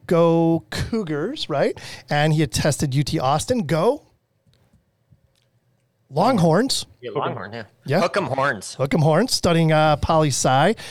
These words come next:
Speaker 1: He and his wife, Jamie, have five kids and nine grandchildren. Uh, Bruce loves poetry and backpacking and has the ambition of hiking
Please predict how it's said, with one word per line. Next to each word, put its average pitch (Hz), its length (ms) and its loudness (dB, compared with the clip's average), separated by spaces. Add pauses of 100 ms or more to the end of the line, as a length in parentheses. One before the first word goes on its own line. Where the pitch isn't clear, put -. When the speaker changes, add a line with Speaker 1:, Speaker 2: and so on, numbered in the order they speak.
(120)
Speaker 1:
He 208 140 0
and 226 60 4
his 185 120 0
wife, 190 220 2
Jamie, 185 280 2
have 170 160 2
five 175 440 0
kids 180 340 0
and 151 380 -2
nine 190 460 2 (180)
grandchildren. 147 880 0 (480)
Uh, 143 240 2
Bruce 170 320 0
loves 156 240 2
poetry 165 500 0
and 131 140 0
backpacking 151 800 0
and 131 100 2
has 139 200 2
the 143 100 0
ambition 160 560 0 (380)
of 127 260 -2 (560)
hiking 208 460 0